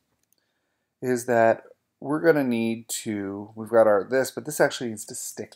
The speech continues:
out. So there are a couple ways we can do that. The easiest way, I think, for us to do this is, I'm gonna just move this over here. And get this all the way on the edge of the page.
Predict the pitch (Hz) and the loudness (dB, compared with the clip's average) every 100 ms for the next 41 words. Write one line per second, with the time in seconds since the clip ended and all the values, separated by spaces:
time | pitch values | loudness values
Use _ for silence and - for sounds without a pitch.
0 | - 110 - - - - _ _ _ _ | -10 -8 -8 -12 -20 -20 _ _ _ _
1 | - _ _ _ _ - 170 170 170 202 | -20 _ _ _ _ 0 6 6 4 4
2 | 185 156 127 123 - 117 107 92 - - | 6 6 2 -4 -6 -6 -4 -6 -8 -18
3 | - 190 220 330 - 123 117 117 110 113 | -12 -8 -4 -4 0 2 2 0 -4 -10
4 | 107 - - _ - 226 220 - 110 98 | -10 -10 -10 _ 0 0 0 -12 -10 -4
5 | 90 95 - - - 127 110 101 98 - | -2 -2 -6 -10 -10 -6 -4 -4 -6 -10
6 | - 139 196 175 113 110 110 104 107 - | -8 -6 -6 -8 -10 -10 -10 -10 -10 -10
7 | 101 101 101 - - - - 180 _ _ | -10 -10 -12 -14 -14 -12 -12 -16 _ _
8 | _ _ _ _ _ _ _ _ - - | _ _ _ _ _ _ _ _ -20 -20
9 | _ _ _ _ _ _ _ _ _ _ | _ _ _ _ _ _ _ _ _ _
10 | - - _ _ _ _ _ _ _ - | -20 -20 _ _ _ _ _ _ _ -20
11 | - _ _ _ _ _ _ _ _ _ | -20 _ _ _ _ _ _ _ _ _
12 | - - - - - - - 107 101 101 | -20 -18 -18 -16 -16 -16 -14 -10 -8 -8
13 | 104 98 98 98 95 95 101 - _ 98 | -8 -8 -8 -10 -14 -14 -16 -20 _ -12
14 | 76 78 101 165 233 - - | -10 -10 -10 -10 -12 -16 -20